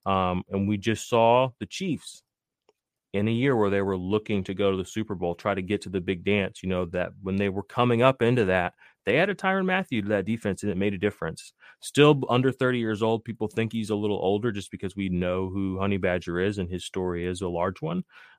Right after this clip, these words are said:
Um, but yeah, hate to see him leave the Chiefs, but now I got another player I can root for on the Saints to go along with Cameron Jordan, to go along with Demario Davis, um, and to go along with Jameis Winston, of course. All right,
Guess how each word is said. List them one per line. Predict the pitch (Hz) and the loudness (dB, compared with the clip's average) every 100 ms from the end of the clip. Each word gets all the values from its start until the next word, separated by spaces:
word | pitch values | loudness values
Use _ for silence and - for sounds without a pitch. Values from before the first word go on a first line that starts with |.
| - | 2
Um, | 95 95 95 90 87 _ - | 4 6 4 2 -2 _ -2
but | 120 | 6
yeah, | 131 85 _ _ _ _ _ _ | 6 4 _ _ _ _ _ _
hate | 147 156 | 4 4
to | |
see | - 185 | 6 8
him | 175 | 10
leave | 175 | 8
the | 151 | 6
Chiefs, | - 160 156 - - - _ _ - | 2 4 4 0 -12 -18 _ _ 4
but | 107 | 6
now | 110 120 | 6 6
I | 131 | 6
got | 127 | 4
another | 127 127 | 2 2
player | 123 127 123 | 2 2 4
I | |
can | 120 113 | 2 -2
root | 117 | -2
for | - 113 | -2 -2
on | 110 | 0
the | |
Saints | 107 117 110 107 - - - - | -2 -2 -2 -6 -12 -20 -20 -8
to | 107 | 2
go | 110 104 | 4 4
along | 104 101 | 4 0
with | 92 | -2
Cameron | - 107 104 98 | 0 2 2 0
Jordan, | 104 98 95 | -2 -2 -2
to | |
go | 90 98 | -4 -2
along | 95 95 | -2 -2
with | 95 | -4
Demario | 92 95 92 90 | -2 0 0 -2
Davis, | 82 90 87 85 - - _ - _ - | -2 -4 -4 -8 -10 -20 _ -20 _ -6
um, | 92 87 85 82 80 | 0 0 0 -4 -4
and | 95 | -2
to | |
go | 92 | 0
along | 90 85 | 0 -2
with | 80 | -4
Jameis | 85 80 - | -6 -4 -2
Winston, | 107 - - - | -2 -4 -14 -18
of | - | -10
course. | - - - - - - - _ _ _ _ _ _ _ - | -8 -6 -10 -20 -20 -20 -20 _ _ _ _ _ _ _ 6
All | 151 | 8
right, | 160 120 | 8 6